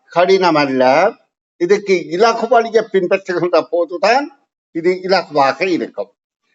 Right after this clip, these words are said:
இப்ப பாருங்கோ, இந்த இருபத்தி மூன்றாவது வினாவில வட்டமும் முக்கோணமும் கூட்டப்பட்டால் ஐந்து என தரப்பட்டுள்ளது.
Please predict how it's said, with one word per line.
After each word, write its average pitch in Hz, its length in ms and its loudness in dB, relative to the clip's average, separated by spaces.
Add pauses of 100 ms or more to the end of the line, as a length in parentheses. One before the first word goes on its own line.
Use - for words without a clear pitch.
இப்ப 147 240 -6
பாருங்கோ, 135 500 2 (1080)
இந்த 165 160 0
இருபத்தி 254 420 0
மூன்றாவது 214 680 2
வினாவில 143 520 0 (1400)
வட்டமும் 269 580 0
முக்கோணமும் 254 800 2 (120)
கூட்டப்பட்டால் 233 920 0 (240)
ஐந்து 226 400 2 (220)
என 208 280 2
தரப்பட்டுள்ளது. 120 1040 -2